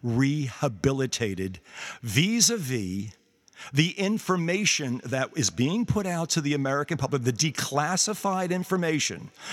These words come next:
being put out to the American public at the behest of the president, coming from the very sources, from the very professionalism, from, from the historic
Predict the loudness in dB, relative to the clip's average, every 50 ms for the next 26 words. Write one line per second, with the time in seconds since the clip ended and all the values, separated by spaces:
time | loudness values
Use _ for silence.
0 | -10 -2 2 2 4 4 2 0 0 0 0 0 0 -2 -2 -2 -2 0 0 0
1 | 0 2 2 2 2 2 0 0 0 0 0 0 0 -2 -2 -2 -4 -6 -6 -8
2 | -12 _ -12 -10 -8 -4 0 2 2 2 2 2 0 0 2 2 2 2 2 2
3 | 2 2 2 2 0 -2 -2 0 0 0 -2 -4 -6 -2 0 2 2 2 2 0
4 | -2 -4 -6 -6 -8 -8 -10 _ -20 -20 _ _ _ _ _ -20 -18 -18 -18 -18
5 | _ -8 -6 -2 2 4 4 4 4 2 0 0 -2 -2 -2 0 2 2 2 2
6 | 2 0 -2 -2 -4 -2 0 2 2 2 2 0 0 2 4 4 4 2 0 -2
7 | -2 0 0 0 0 0 -2 -2 -4 -8 -6 -2 0 0 2 2 0 -2 -2 0
8 | 0 0 0 0 0 -2 -4 -6 -4 -2 -2 -2 -2 -2 0 0 2 2 0 0
9 | 0 0 0 2 2 0 0 -2 -4 -8 -10 -8 -2 0 2 2 2 2 0 -2
10 | -4 -8 -8 -6 -2 2 2 2 2 0 -4 -6 -8 -12 -18 -12 -8 -2 2 2
11 | 2 2 0 0 2 4 4 4 4 0 -2 -4 _ 0 2 2 4 2 2 0
12 | -2 -4 -6 -8 -10